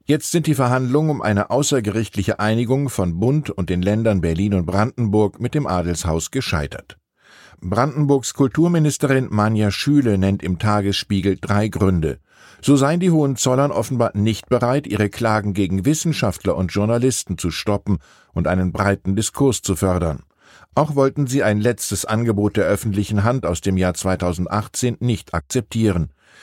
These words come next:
Es sollte für alle Objekte den freien Zugang für Forschung und Öffentlichkeit sicherstellen. Jetzt muss das Potsdamer Verwaltungsgericht über eine Klage des aktuellen Hohenzollern-Chefs Georg Friedrich Ferdinand Prinz von Preußen entscheiden.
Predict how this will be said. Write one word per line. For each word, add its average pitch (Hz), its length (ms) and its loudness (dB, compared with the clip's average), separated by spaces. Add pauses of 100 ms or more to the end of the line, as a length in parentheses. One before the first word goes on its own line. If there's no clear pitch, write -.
(160)
Es 120 120 -2
sollte 151 240 2
für - 180 -2
alle 139 260 2
Objekte 107 460 0
den 110 180 0
freien 117 460 0
Zugang 135 420 -2
für 92 180 -2
Forschung 107 460 -2
und 113 140 -4
Öffentlichkeit 92 680 -2
sicherstellen. 87 720 -2 (640)
Jetzt 160 320 0
muss 170 160 2
das 160 200 0
Potsdamer 113 520 -2
Verwaltungsgericht 107 960 0
über 87 180 0
eine 87 220 -2
Klage 113 420 -2
des 85 320 -4
aktuellen 101 680 -2
Hohenzollern-Chefs 101 1080 0
Georg 90 400 0
Friedrich 90 420 -4
Ferdinand 85 500 0
Prinz 90 280 -2
von 82 200 -4
Preußen 87 540 -2
entscheiden. 73 540 -6